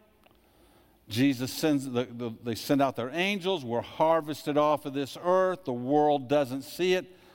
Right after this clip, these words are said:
I think my, my personal opinion, it's just an opinion, I think the most of the world will explain it away. I think there will be people who grew up in churches,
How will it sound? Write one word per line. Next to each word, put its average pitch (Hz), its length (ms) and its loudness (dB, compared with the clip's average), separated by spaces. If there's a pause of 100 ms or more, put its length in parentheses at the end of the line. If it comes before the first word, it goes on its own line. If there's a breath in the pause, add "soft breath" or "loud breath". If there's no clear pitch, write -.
(220 soft breath)
I 156 160 4
think 156 380 -2 (180)
my, 131 300 0
my 123 160 -4
personal 151 400 -2
opinion, 185 520 -2
it's 147 140 -2
just 123 160 -4
an 120 60 -2
opinion, 180 580 -2 (420 loud breath)
I 143 120 4
think 147 240 -2 (360)
the 139 100 2
most 175 420 0
of 160 40 -6
the 151 60 0
world 151 280 2
will 135 180 0
explain 131 440 -2
it 120 80 -6
away. 101 300 -8 (1700 soft breath)
I 139 160 6
think 151 280 -2
there 147 100 2
will 135 140 0
be 127 180 -2
people 160 680 0 (320 soft breath)
who 131 120 2
grew 147 300 4
up 151 160 4
in 123 100 -6
churches, 196 760 -4